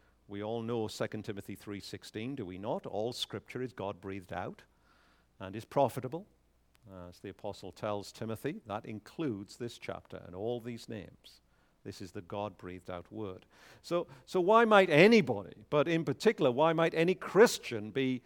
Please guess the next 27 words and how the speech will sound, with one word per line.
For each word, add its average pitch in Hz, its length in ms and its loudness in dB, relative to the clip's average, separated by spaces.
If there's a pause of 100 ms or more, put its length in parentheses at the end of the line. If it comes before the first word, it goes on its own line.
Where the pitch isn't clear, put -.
(300)
somewhat 160 640 6
skeptical 123 1040 4
and 117 160 -4
wondering, 151 340 -2
"Well, 143 240 -4 (120)
what's 117 280 -14
the - 80 -16
point - 460 -10
of 85 100 -12
all 90 180 -12
of - 120 -20
this?" - 520 -20 (1600)
Well, 240 220 6
one 226 240 12
reason, 156 440 10
very 127 200 6
practically, 113 840 2
may 110 220 -4
well 117 300 2
be 98 560 -4
is 104 280 -8
that, 117 340 -2 (500)
um, 98 260 -8 (460)
history 165 720 0
and 113 100 -8
historical 113 640 -4
data 107 600 0